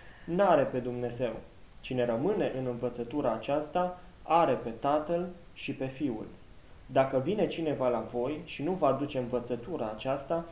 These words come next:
să nu-l primiți în casă și să nu-i ziceți: „Bun venit.” Căci cine îi zice: „Bun venit”,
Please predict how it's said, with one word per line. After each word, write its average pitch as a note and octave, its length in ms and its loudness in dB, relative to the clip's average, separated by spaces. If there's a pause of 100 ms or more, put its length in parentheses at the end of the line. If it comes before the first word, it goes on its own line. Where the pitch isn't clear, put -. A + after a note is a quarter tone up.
(180)
să E3+ 220 6
nu-l F#3+ 220 6
primiți C#3 500 -2
în A#2+ 140 -4
casă C#3+ 400 2
și E3+ 260 -6
să C3+ 120 -2
nu-i E3 260 0
ziceți: C3+ 540 -4 (320)
„Bun B2+ 280 -2
venit.” D3 360 -2 (600)
Căci C3 180 -2
cine C#3 240 0
îi C3+ 100 2
zice: E3 280 -2
„Bun C3+ 320 -2
venit”, A#2 440 -4